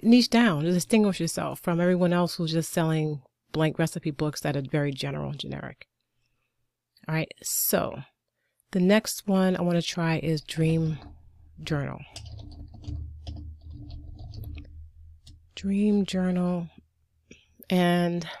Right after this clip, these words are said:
let's see. So Dream Journal, notebook for your dreams. That's over three thousand results. That's too many for me. I try to find something that's under a thousand,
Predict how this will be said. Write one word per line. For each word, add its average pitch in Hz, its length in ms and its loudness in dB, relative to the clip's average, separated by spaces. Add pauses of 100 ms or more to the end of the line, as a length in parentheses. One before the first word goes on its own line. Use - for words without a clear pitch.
(160)
let's 185 180 -8
see. 160 440 -4 (580)
So 180 420 4
Dream 220 320 2
Journal, 190 260 2
notebook 180 420 0
for - 140 -4
your 196 160 2
dreams. 156 640 -8 (600)
That's - 280 -2
over 180 160 0
three 185 220 2
thousand 170 340 2
results. 165 460 2
That's 196 200 -2
too - 160 -4
many 165 260 0
for 165 160 -8
me. 160 340 -4 (1400)
I 220 60 2
try 269 200 4
to 233 60 8
find 196 240 4
something 175 280 4
that's 170 300 0 (680)
under 185 240 6
a 156 60 4
thousand, 143 580 0